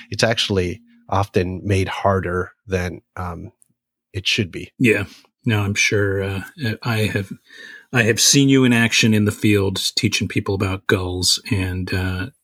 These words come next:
Speaker 2: you do a great job of making them more, seem more accessible and, and actually be more accessible, 'cause they are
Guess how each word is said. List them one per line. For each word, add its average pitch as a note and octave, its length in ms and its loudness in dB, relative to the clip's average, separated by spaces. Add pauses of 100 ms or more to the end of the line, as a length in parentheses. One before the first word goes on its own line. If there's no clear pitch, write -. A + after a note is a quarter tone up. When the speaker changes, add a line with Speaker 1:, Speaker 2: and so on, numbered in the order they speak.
(120)
Speaker 2:
you - 140 -2
do F#2+ 400 0 (160)
a G#2+ 40 0
great F#2+ 260 -2
job F#2 380 -2
of F#2 200 -6
making F#2+ 500 0 (280)
them G2+ 440 0
more, A2 380 2
seem A#2 240 2
more G#2 160 2
accessible G2+ 540 -2
and, F#2 260 -8
and G#2 100 -4
actually F#2+ 300 -6
be F#2+ 220 -6
more F#2 360 -10
accessible, G#2 540 -4
'cause G2 180 -10
they F#2+ 140 -4
are G2 240 -6